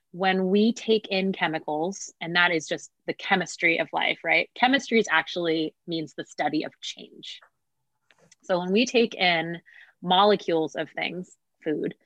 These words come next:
there is a chemical reaction within your body and,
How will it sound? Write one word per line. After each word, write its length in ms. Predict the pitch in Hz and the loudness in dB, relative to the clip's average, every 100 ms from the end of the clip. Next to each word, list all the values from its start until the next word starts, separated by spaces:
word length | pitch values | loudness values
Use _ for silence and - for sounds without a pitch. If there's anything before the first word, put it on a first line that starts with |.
| - - _ _ - | -20 -20 _ _ 0
there 240 | 202 214 | 4 6
is 480 | 220 196 190 185 180 - | 4 4 4 2 -2 -8
a 360 | 175 165 165 165 | -8 -6 -4 -4
chemical 540 | - - 214 220 190 | -4 -2 0 -2 -4
reaction 720 | 180 175 160 165 - 170 160 | -2 2 4 2 -2 -4 -4
within 480 | 160 156 160 156 160 | -4 -4 -4 -4 -4
your 160 | 160 160 | -2 0
body 640 | 143 180 190 208 214 208 | 4 6 6 6 6 4
and, 340 | 165 160 160 | 2 0 -2